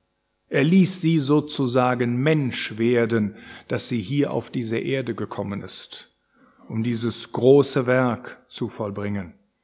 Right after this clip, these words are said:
Und er durchforschte sie auch. Auch das finden wir prophetisch von dem Herrn Jesus in den Psalmen,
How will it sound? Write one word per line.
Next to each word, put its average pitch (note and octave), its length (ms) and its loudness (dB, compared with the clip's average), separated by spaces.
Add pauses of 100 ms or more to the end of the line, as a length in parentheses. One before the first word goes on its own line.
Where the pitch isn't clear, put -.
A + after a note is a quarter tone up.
(400)
Und C#4+ 460 2
er F#3 160 2
durchforschte D3+ 1500 -2
sie G#2 340 -12
auch. F#2+ 640 -16 (420)
Auch G3+ 140 -8
das - 260 -4
finden E3+ 300 -2
wir B2+ 140 -2
prophetisch - 760 -10
von G2+ 160 -14
dem F#2+ 140 -16
Herrn G2 160 -16
Jesus G2+ 560 -16 (360)
in B2 120 -10
den A2+ 140 -10
Psalmen, C3 640 -6